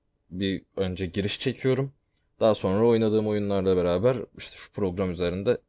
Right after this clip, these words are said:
editliyorum ben bunları. E, bugün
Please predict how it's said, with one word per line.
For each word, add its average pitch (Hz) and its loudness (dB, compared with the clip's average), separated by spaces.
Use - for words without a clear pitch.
editliyorum 92 -4
ben 78 -6
bunları. 78 -8
E, 87 -2
bugün 123 -2